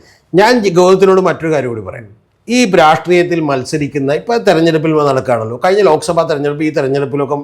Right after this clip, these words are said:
തെരഞ്ഞെടുപ്പുകളിൽ ഈ രാഷ്ട്രീയ പാർട്ടി നേതാക്കന്മാരുടെ റീലുകളായി പ്രചരിപ്പിച്ച ലീ-, റീലുകൾ നിങ്ങളൊന്ന് കണ്ടു നോക്കൂ. അവര് വെറുതെ കുട്ടികളെ എടുക്കുന്നത്, തൽ-, ഉടുന്നത്, അല്ലെങ്കിൽ ആളുകളോടൊപ്പം ചിരിക്കുന്നത്, കളിക്കുന്നത് ഒക്കെയാണ്.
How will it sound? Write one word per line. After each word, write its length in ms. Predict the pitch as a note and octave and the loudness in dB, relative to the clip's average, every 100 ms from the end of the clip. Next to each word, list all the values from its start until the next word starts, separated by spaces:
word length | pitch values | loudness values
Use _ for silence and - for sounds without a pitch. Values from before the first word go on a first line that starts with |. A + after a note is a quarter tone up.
| C#3 B2+ | -8 -4
തെരഞ്ഞെടുപ്പുകളിൽ 720 | C3+ D3 C3+ A#2 G#2+ G2+ G#2 - _ _ _ _ - | -2 -2 -2 -6 -8 -12 -16 -20 _ _ _ _ -2
ഈ 160 | B3 | 2
രാഷ്ട്രീയ 480 | G3+ D#3+ D#3+ - G3 | 4 4 4 2 0
പാർട്ടി 300 | F#3+ F3 E3 | 2 0 0
നേതാക്കന്മാരുടെ 840 | E3 C#3 C#3+ D#3 D#3+ D3+ C#3+ D3 C3 | 0 0 0 -2 -2 -4 -4 -4 -2
റീലുകളായി 640 | D#3 F3 G3 F#3 F3+ F3 | 0 2 4 4 2 0
പ്രചരിപ്പിച്ച 560 | D#3+ C3+ C3+ B2+ C3 C#3+ | -2 -6 -6 -10 -10 -8
ലീ-, 420 | C#3 B2+ C3+ B2 | -6 -6 -10 -8
റീലുകൾ 420 | C#3 D3 D#3 D#3+ | -4 -4 -2 -2
നിങ്ങളൊന്ന് 300 | D3 C3+ B2+ | -2 -4 -4
കണ്ടു 200 | C3 A#2+ | -4 -4
നോക്കൂ. 260 | A2+ F#2+ G#2 _ - G2+ - _ _ - | -8 -12 -18 _ -20 -20 -20 _ _ -2
അവര് 180 | D#3+ F3+ | 2 4
വെറുതെ 260 | E3+ D#3 D#3+ | 2 2 0
കുട്ടികളെ 440 | D#3 B2+ C#3+ D3 | -4 -6 -4 -2
എടുക്കുന്നത്, 640 | C3+ C3 C3 C3 C3+ C#3 | 0 0 0 2 2 2
തൽ-, 160 | C3 B2+ - | -2 -4 -4
ഉടുന്നത്, 440 | C#3+ B2+ C3 C3+ | -2 -2 0 2
അല്ലെങ്കിൽ 320 | C#3+ B2+ C#3 | 2 0 -2
ആളുകളോടൊപ്പം 480 | B2+ C3 C3+ C#3 C3+ | -2 -2 -2 -4 -6
ചിരിക്കുന്നത്, 540 | B2+ B2 B2 C3 B2 C#3 | -6 -6 -6 -6 -4 0
കളിക്കുന്നത് 580 | C3+ B2+ D3 D#3+ F#3 G#3 | 0 -2 -4 -2 2 2
ഒക്കെയാണ്. 360 | G3 G#3 D3+ | 2 2 2